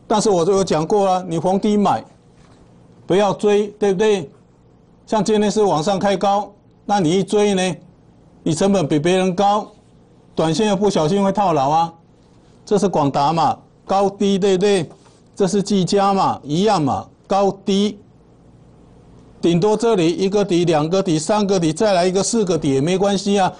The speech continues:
重点是这里不会破底嘛。这是高档，这是低档，那为什么整理那么久？因为这里套牢的筹码很多嘛，就是不要追价。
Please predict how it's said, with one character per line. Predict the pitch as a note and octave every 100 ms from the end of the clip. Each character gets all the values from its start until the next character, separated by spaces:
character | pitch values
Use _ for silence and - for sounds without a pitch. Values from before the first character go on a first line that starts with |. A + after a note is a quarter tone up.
| - -
重 | A3 F3
点 | D3+
是 | D#3 G#3+
这 | G#3+ G3+
里 | D3+
不 | D#3
会 | F3 G3
破 | G#3 F3+
底 | C#3 G#2+
嘛。 | G#2+ F2+ - _ - - - - - - - - - - - -
这 | - G#3
是 | F#3+
高 | G3+ G#3
档， | G3+ B2+ A#2+ _ _ _
这 | G#3
是 | G3
低 | G3 G3+
档， | G3+ C3+ D#3+
那 | G3+
为 | A3 G3+
什 | F#3+
么 |
整 | F#3 F#3 G3+
理 | E3
那 | G#3
么 | F#3+
久？ | - D3+ G#2+ - - -
因 | G#3+
为 |
这 | G#3 B3+ A#3
里 | D#3+
套 | D3+ A3 G3
牢 | D#3+
的 | F#3 F#3+
筹 | F3+ G#3+
码 | A3 D3 -
很 | C3+
多 | C#3 G3+ G#3
嘛， | G#3 E3 G#2+ - _ - - - - - - -
就 | A#3
是 | A3
不 | F#3
要 | F#3+ G#3
追 | G3 G3+
价。 | G3 G#3 D#3+